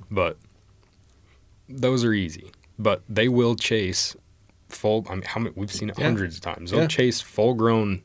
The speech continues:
Speaker 1: fully healthy does, bucks. They literally run them to exhaustion because a coyote can run for miles without getting tired. A
Speaker 2: They're
Speaker 1: deer
Speaker 2: killing
Speaker 1: can't.
Speaker 2: machines. They're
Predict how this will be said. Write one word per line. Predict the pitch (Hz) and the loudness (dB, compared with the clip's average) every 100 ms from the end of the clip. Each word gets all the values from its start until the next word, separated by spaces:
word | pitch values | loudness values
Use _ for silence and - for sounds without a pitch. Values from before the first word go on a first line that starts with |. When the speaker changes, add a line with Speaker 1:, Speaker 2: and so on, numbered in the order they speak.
| - | -16
Speaker 1:
fully | - - 110 123 | -12 0 2 2
healthy | - 117 113 117 110 104 - | 2 -2 -2 -2 -2 -4 -2
does, | 104 107 110 113 98 - | 0 2 2 0 -4 -10
bucks. | 90 95 110 - 101 | -2 0 0 -4 -4
They | 92 | -4
literally | 90 92 117 120 117 | -2 0 2 2 0
run | 110 107 113 | 0 0 0
them | 104 92 90 | 0 -2 -4
to | 104 | -4
exhaustion | 98 107 98 98 82 80 | -2 0 0 -2 -8 -10
because | 87 92 87 - | -6 -6 -8 -10
a | 95 | -10
coyote | 87 107 107 - | -4 0 -2 -4
can | 101 90 | -8 -4
run | 98 92 82 | -4 -4 -8
for | 87 85 - | -8 -10 -8
miles | 90 90 95 90 82 82 | -4 0 0 -2 -4 -10
without | 87 92 | -8 -6
getting | 98 92 | -6 -6
tired. | 101 95 85 87 - | -6 -6 -6 -10 -4
A | 147 | 0
Speaker 2:
They're | 139 | 2
Speaker 1:
deer | 107 | 4
Speaker 2:
killing | 139 156 | 4 4
Speaker 1:
can't. | 117 | 2
Speaker 2:
machines. | 92 165 156 87 - | 0 0 -2 -6 -8
They're | 104 | -6